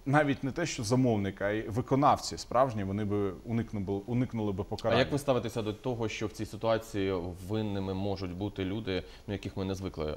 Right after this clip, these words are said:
Speaker 2: е, вважати, м, винними чи негативними? Це, зокрема, і участь, е, колишніх учасників антитерористичної операції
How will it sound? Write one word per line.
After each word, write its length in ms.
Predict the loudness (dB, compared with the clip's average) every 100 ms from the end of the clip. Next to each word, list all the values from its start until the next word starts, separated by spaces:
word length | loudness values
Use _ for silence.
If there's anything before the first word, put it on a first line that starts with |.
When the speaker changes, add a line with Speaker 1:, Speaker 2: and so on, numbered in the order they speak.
| -4
Speaker 2:
е, 500 | -2 -2 -2 -2 -4 -10 -18 -12
вважати, 600 | -6 -4 -2 -2 -2 -6
м, 100 | -8 -10 -12 -12 -12 -12 -14 -12 -12 -6
винними 380 | -4 -4 -4 -6
чи 120 | -8
негативними? 600 | -8 -6 -6 -4 -4 -6 -8 -16 -10
Це, 120 | -6
зокрема, 400 | -6 -4 0 2
і 40 | 2
участь, 540 | 0 -2 -4 -4 -6
е, 500 | -2 0 0 0 -2 -2
колишніх 360 | -4 -4 -8
учасників 520 | -6 -8 -8 -8 -6
антитерористичної 760 | -6 -4 -4 -4 -4 -4 -2 -2
операції 500 | 0 0 0 0 -6